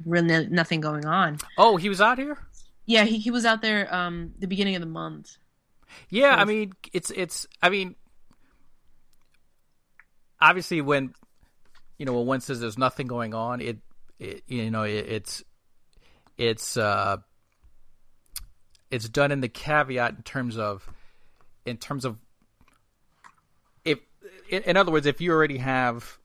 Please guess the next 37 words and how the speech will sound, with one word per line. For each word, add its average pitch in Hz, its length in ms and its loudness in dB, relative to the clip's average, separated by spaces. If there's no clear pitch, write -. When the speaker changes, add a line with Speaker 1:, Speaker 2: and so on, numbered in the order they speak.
Speaker 2:
I'll, 131 180 -2
I'll 127 120 -2
say 123 160 -10
this, 110 160 -8
if 104 160 -10
you, 123 200 -10
if, - 320 -12
obviously 135 340 -2
if - 100 -10
you're 131 100 -2
already 120 180 -2
working 120 420 -4
on 120 180 -2
a 123 60 0
show, 120 480 0
or 110 180 -4
if 110 200 -6
you 120 120 -10
work 117 320 -4
within 110 360 -4
the 101 240 -10
corporate 127 440 4
office 117 460 -2
for 110 540 -6
these 117 200 -8
networks 120 540 -2
or 113 60 -10
some 117 140 -8
of 110 40 -8
these 107 140 -6
cable 147 260 2
channels, 104 560 -6
well 143 100 4
then, 127 180 6
okay, 123 360 0
yeah, 127 200 6
you're, 110 380 2